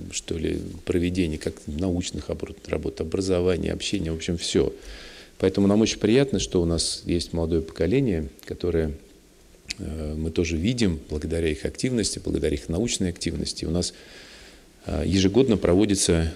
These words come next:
конкурс на лучшую научную работу среди молодых ученых по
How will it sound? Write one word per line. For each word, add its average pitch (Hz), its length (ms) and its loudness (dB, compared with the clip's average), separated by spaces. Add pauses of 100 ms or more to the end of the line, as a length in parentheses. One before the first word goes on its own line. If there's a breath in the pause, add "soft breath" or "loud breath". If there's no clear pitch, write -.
конкурс - 720 2
на 82 120 2
лучшую 90 300 2
научную 80 320 -2
работу 104 340 0
среди 82 280 -4
молодых 80 340 -2
ученых 110 340 0
по 92 320 -2